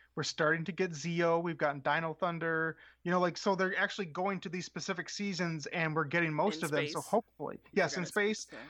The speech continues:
Speaker 1: So hopefully once we get through all of these seasons, it'll be like, "Okay, now we're gonna move on to this season and do a lot from that one."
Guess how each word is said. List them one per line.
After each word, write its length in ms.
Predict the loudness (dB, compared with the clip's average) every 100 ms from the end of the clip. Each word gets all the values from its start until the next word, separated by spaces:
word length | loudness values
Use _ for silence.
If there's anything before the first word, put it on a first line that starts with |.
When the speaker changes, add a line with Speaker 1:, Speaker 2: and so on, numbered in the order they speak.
| -12
Speaker 1:
So 140 | -2 2
hopefully 360 | 2 2 0
once 260 | 2 0 -2
we 80 | -4
get 220 | -2 -2
through 180 | -2 0
all 160 | 0 0
of 80 |
these 180 | -4 -6
seasons, 320 | -4 0 0
it'll 140 | -2 -2
be 60 |
like, 80 | 0 0
"Okay, 200 | 0 0
now 180 | 0
we're 80 | 0
gonna 120 | -2
move 160 | -4 0
on 120 | 0
to 60 | 2
this 180 | -2 -2
season 260 | -2 -2
and 80 | -2
do 100 | 0
a 40 | 2
lot 240 | 0 0
from 120 | -2
that 220 | 0 0
one." 220 | -4 -12